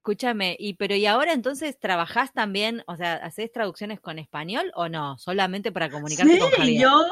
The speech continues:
Speaker 1: Ah.
Speaker 2: hice, yo corregí, I did some proofreading <laughs> para un
Speaker 1: Ajá.
Speaker 2: libro.
Speaker 1: Ajá.
Speaker 2: <laughs> No traducción, pero porque entendí español, porque entiendo español,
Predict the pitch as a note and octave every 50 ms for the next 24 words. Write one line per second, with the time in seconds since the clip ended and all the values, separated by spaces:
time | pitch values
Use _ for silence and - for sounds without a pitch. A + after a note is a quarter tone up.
0 | - - D4 C#4 C#4+ - - - - - C#4+ B3 A#3+ A#3+ A#3 A3+ A3+ A#3 A3 -
1 | - - - - - F#3 - - F#3+ F#3+ F3+ - F#3 G3 G3+ A3 A3 - - G3
2 | F#3 F3 F#3 G3 F#3+ - - F#3 F3+ G3 G3+ G#3+ C4 G4+ B4+ C#5 - - - G3
3 | A3+ C#4 C#4 D4 D4+ C#4 D4 - C#4+ B3+ A3 - - - - C4 - - G3 F#3
4 | E3 - - - - D4 - - - - D4+ D4+ D4 - - C4 A3+ G#3+ G#3+ G#3
5 | A3 A#3+ C4 C4 B3 - A3+ A#3 A#3+ A#3+ A#3+ A3 G#3+ G#3+ G#3 A#3+ B4+ - - _
6 | - D#4+ - _ _ - A#3 C4+ - G3 F#3+ A3+ C#4 D#4+ - F#3+ - - - -
7 | - - - - _ - - - - - - E4+ D#4+ B3+ C4+ D#4 - - G#4+ G#4
8 | G#4 G#4 G4 - F#4+ E4 C4 B3 A#3 A#3 - C4+ C4 A#3+ A3+ G#3 G#3 G#3 G#3+ G#3+
9 | G#3 - G#3+ G#3+ - B3 B3 B3 B3 A#3+ A#3 A#3+ A#3+ A#3 C#4+ D#4 D#4 C#4+ C4+ D4+
10 | C#4 - A3+ G3+ G3 G3 G3+ G#3+ G#3+ G#3 G3 G3 F#3+ F#3+ F3+ - - D#3+ F3 F#3
11 | - A#3+ D4 D4+ C#4 B3 G#3 F#3+ - - - A#2+ D#3 D#3+ F3+ A3 A3+